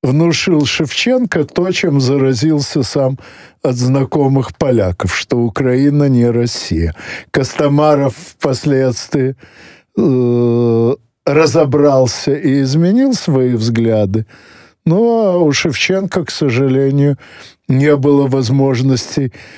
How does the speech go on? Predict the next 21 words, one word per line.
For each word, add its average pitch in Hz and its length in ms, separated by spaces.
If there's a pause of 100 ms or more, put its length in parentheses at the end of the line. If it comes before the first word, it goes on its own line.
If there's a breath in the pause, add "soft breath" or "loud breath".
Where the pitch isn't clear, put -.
(180 loud breath)
понять 139 500
даже, 127 380
почему, 135 580
собственно, 127 760
он 127 300
всю 139 320
прозу, 110 560 (420 loud breath)
включая 135 840
дневник, 127 800 (460 loud breath)
пишет - 440
на 131 160
вполне 131 600
литературном 131 1040
русском, 226 520 (480 loud breath)
а 139 360
стихи 185 1040 (520 soft breath)
на 139 720
диалекте 143 800
его 127 280
родной 120 480
деревни. 78 720